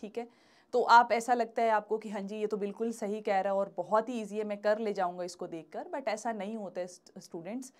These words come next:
क्योंकि आपकी सिचुएशन या आपकी कंडीशंस जो हो सकती हैं, हो सकता है आपकी मेंटल एबिलिटी जो है वो डिफरेंट हो उनसे, ठीक है।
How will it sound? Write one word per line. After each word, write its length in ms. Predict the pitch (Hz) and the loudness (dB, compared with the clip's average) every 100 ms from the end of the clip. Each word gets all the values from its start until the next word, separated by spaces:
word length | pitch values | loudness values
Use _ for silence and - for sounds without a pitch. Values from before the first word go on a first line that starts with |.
| _ _ | _ _
क्योंकि 160 | 240 - | -12 4
आपकी 500 | 240 233 233 - 311 | 6 6 4 -6 -8
सिचुएशन 680 | 311 247 208 190 208 240 247 | -8 -8 -6 -6 -6 -8 -6
या 160 | 214 196 | -4 -4
आपकी 280 | 190 220 | -4 -8
कंडीशंस 540 | 214 196 190 220 269 269 | -8 -6 -6 -6 -4 -4
जो 120 | 233 | -2
हो 140 | 196 | -4
सकती 300 | 190 180 - | -6 -8 -12
हैं, 60 | 202 | -12
हो 120 | 202 | -12
सकता 300 | 196 180 - | -10 -12 -8
है 80 | 190 | -6
आपकी 320 | 175 175 196 | -6 -8 -12
मेंटल 440 | 185 175 196 233 208 | -10 -8 -2 0 2
एबिलिटी 400 | 175 190 196 208 | 0 -6 -10 -10
जो 140 | 190 | -12
है 200 | 170 180 - _ _ - | -12 -12 -14 _ _ -4
वो 80 | 202 | -2
डिफरेंट 460 | 208 214 226 214 | -2 -6 -6 -8
हो 80 | 196 | -10
उनसे, 300 | 160 156 - _ _ _ _ _ _ _ _ _ _ | -12 -14 -20 _ _ _ _ _ _ _ _ _ _
ठीक 140 | 240 | -12
है। 100 | - | -12